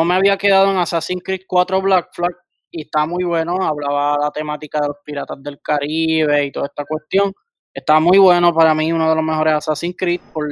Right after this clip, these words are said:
todas las posibilidades que tiene. Y ya este de Origins le implantaron todo eso,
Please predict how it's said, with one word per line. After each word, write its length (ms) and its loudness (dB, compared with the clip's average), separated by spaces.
todas 200 -2
las 100 -2
posibilidades 500 0
que 140 -2
tiene. 320 -2
Y 180 0
ya 300 2
este 500 0
de 140 4
Origins 500 0
le 140 -2
implantaron 480 0
todo 340 2
eso, 480 2